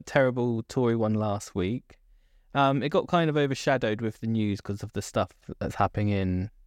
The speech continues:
um, Iran and stuff, all stuff like that. So that, it kind of got overshadowed in news, not really being reported on with, um,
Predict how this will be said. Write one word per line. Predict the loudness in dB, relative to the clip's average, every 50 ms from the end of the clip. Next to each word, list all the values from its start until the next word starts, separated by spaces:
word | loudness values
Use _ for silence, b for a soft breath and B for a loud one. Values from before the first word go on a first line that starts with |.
| _ _ _ _ _ _ -20 -20 _ -20 -20 _ _ _ _ -20 -20 _ _ _ _ _ _ _ -4
um, | -2 0 0 0 0 0 0 -2 -4 -8 _ _ _ _ -20 -20 -20 -20 -20 -20 -20 -20 _ _ _ _ -20 -20 -20 -20 _ _ _ -2
Iran | 0 0 2 2 2 2 2 0
and | 0 -2
stuff, | -2 -2 -4 -2
all | 0 0 0 0 0
stuff | 0 -2 -2 -2
like | 0 -2 0
that. | -2 -2 -4 -4
So | -4 -2 0
that, | 0 0 0
it | 0 -2 0
kind | 2 2 2 2
of | 2
got | 2 0
overshadowed | 0 -2 0 0 -2 0 0 -2
in | -2
news, | -2 -2 -4 -2 -2
not | -2 -2 -2 -2
really | -4 -4 -4 -2
being | -2 -2 -2
reported | -4 -4 -4 -4 -4 -4 -4 -4 -4 -2 0
on | 0 0 0 0
with, | 0 -2 0 0
um, | 2 2 2 2 0 0 -2